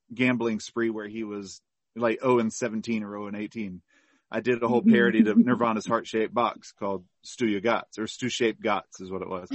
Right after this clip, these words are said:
Speaker 1: And, uh, it never got played, but that's, I got Chris's email then. And just every now and again, I'd email him. And, and then when the Fine song happened, um, which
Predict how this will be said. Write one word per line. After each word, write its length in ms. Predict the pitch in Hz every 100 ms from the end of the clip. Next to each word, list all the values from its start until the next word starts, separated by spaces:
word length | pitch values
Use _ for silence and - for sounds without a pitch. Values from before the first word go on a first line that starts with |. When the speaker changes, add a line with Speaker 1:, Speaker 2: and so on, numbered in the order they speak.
| 262 - 285 226 - _
Speaker 1:
And, 220 | 156 143
uh, 100 | 123 -
it 80 | 226
never 160 | 214
got 160 | 180 143
played, 240 | 185 190
but 120 | 131
that's, 260 | 151 190 - -
I 140 | 165
got 120 | 156
Chris's 360 | - 180 143 131
email 260 | 151 135 113
then. 340 | 113 95 95 -
And 100 | 123
just 160 | 143
every 300 | 139 151 165
now 180 | 147 131
and 80 | 127
again, 220 | 120 120
I'd 140 | 117
email 320 | 107 104 101 104
him. 400 | 101 104 101 - _ _
And, 180 | 113 110
and 140 | 127
then 180 | 131 147
when 280 | 131 131 117
the 100 | 110
Fine 320 | - 160 180
song 300 | 170 127 110
happened, 480 | 101 101 - 95 107 _ _ _ _ _ _
um, 640 | 113 113 104 95 92 87 -
which 320 | 120 117 -